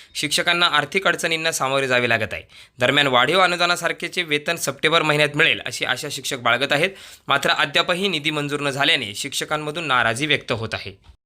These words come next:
शासन निर्णय झाला, अनुदान आश्वासन कागदावरच. विना अनुदानित शाळांच्या टप्पा अनुदानासंदर्भात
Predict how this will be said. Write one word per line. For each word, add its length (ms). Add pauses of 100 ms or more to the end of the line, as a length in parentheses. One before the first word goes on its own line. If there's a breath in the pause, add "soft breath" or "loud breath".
शासन 280
निर्णय 280
झाला, 300
अनुदान 380
आश्वासन 400
कागदावरच. 680
विना 220
अनुदानित 320
शाळांच्या 400
टप्पा 340
अनुदानासंदर्भात 680